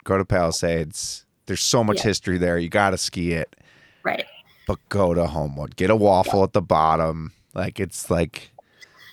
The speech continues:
Speaker 1: ah, it's the
Speaker 2: Uh, you're not
Speaker 1: best.
Speaker 2: gonna have a bad day at Homewood.
Speaker 1: It's impossible. It re-, well, the lifts break. I mean, there's a lot of reasons you can
Speaker 2: <laughs> That's
Speaker 1: have a
Speaker 2: true.
Speaker 1: bad day.
Speaker 2: That's true. You'll have some friends get stuck on the chair.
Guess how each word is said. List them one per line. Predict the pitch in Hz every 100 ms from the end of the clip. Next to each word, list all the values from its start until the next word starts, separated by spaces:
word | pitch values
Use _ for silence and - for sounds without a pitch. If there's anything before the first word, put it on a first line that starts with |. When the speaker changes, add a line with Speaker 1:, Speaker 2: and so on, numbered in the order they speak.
| _ -
Speaker 1:
ah, | - -
it's |
the | -
Speaker 2:
Uh, | 214 202 190 - -
you're | 214
not |
Speaker 1:
best. | 233
Speaker 2:
gonna | 285 254
have | 240
a |
bad | 190 180 185
day | 180 170
at | 165
Homewood. | 185 165 160 160 175 - - - - - _ _ -
Speaker 1:
It's | 131 143
impossible. | 127 123 95 - 90 73 -
It | 107
re-, | 120 -
well, | 165 156 139
the | 139
lifts | 113 107 -
break. | - 98 92 95
I | 135
mean, | 151 147
there's | 147
a | 120
lot | 113 85
of | 87
reasons | 87 85 92 -
you |
can | -
Speaker 2:
<laughs> |
That's | 92 90
Speaker 1:
have | 87
a |
Speaker 2:
true. | -
Speaker 1:
bad | - - -
day. | 110 92 92
Speaker 2:
That's | - -
true. | 214
You'll | 196 233
have | 240
some | 240 269
friends | 202 208 202
get | 175
stuck | - 180
on | 170 170
the |
chair. | 170 - - 208